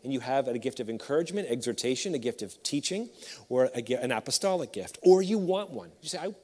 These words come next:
I want one of these gifts," then I'm gonna invite you to stand. And if this was, like, non-pandemic church, um, I would invite you, and we actually lay hands on all of you and we pray, 'cause the scripture says to do. But it's pandemic time,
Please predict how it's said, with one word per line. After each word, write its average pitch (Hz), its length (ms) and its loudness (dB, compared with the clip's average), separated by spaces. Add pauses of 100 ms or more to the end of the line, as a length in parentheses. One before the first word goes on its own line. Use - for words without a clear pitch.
I 214 60 -2
want 208 260 0
one 175 100 0
of 120 60 0
these 104 180 -2
gifts," - 460 -6 (420)
then 131 240 2
I'm 143 160 2
gonna 160 160 4
invite 123 240 2
you 117 160 4
to 175 60 6
stand. - 400 4 (1300)
And 123 260 2
if 117 80 -2
this 151 180 4
was, 147 220 4
like, 127 260 2 (140)
non-pandemic 139 760 4
church, - 360 -2 (600)
um, 120 320 4
I 127 80 8
would 135 100 8
invite 131 300 6
you, 139 140 2
and 123 60 2
we 127 60 4
actually 123 200 2
lay 120 160 6
hands 151 280 4
on 117 80 2
all 107 140 0
of 107 80 -2
you 110 120 0
and 117 80 -2
we 123 60 -6
pray, 120 280 2
'cause 120 160 -6
the 120 100 -4
scripture 120 300 0
says 113 220 0
to 110 100 -4
do. 127 220 4 (460)
But 123 640 6
it's 120 140 -2
pandemic 131 480 4
time, 127 340 -4